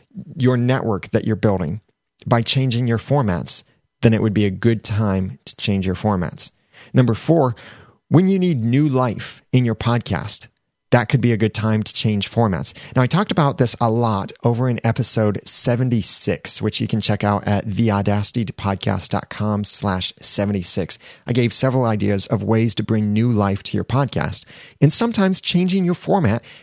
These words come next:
can bring that new life to your podcast. I remember on, on my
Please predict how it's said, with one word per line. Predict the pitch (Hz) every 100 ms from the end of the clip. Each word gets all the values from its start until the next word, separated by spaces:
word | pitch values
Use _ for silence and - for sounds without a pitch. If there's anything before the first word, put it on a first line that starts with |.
| -
can | - 175 190 180
bring | 120 123 123
that | 120
new | 107 107
life | 107 101 107
to | - 104
your |
podcast. | - 156 165 92 104 - _ _ _ _ _ _ _ _ _ -
I | 127
remember | 139 131 131 131 -
on, | 120 120 120 - - - - _ _ _ _ _ _ _ -
on | 110 110 107 101 113
my | 110 104